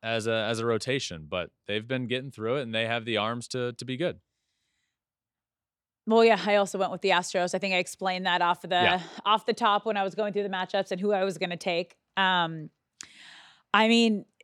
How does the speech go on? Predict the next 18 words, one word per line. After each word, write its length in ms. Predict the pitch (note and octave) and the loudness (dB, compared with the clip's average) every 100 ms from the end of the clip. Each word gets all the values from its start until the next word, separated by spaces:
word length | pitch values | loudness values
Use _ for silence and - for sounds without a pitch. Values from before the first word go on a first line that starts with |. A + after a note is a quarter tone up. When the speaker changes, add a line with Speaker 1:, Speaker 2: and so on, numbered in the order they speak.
| - | -12
Speaker 2:
this 600 | G3 F#3 F3 F3 A#3+ B3 | -8 -8 -2 6 6 4
series 640 | - - - - A#3+ D4+ C#4 | -8 -14 -14 -6 -4 -4 -4
is 120 | G#3 | -4
going 180 | F#3 F3+ | -6 -6
to 40 | |
be 100 | F3+ | -6
on 120 | F3 E3 | -8 -8
Shohei's 360 | - E3 D#3+ | -8 -6 -6
shoulders, 600 | - B2+ - - F3+ - _ _ _ - _ | -6 -10 -10 -14 -16 -20 _ _ _ -20 _
on 180 | - G3 | -2 0
the 60 | A3 | 2
mound 540 | G3+ F#3 F#3 F3+ E3+ - _ _ | 2 2 2 -2 -8 -16 _ _
and 100 | F3 | -8
at 140 | E3 D#3+ | -6 -8
the 60 | |
plate. 320 | D3 - A#1+ - _ - - - _ | -10 -10 -10 -14 _ -20 -20 -20 _
Speaker 1:
Yeah. 300 | - G#2+ A#2+ G2 _ _ _ _ _ | 0 2 4 0 _ _ _ _ _
Speaker 2:
Yeah. 120 | D3 | -12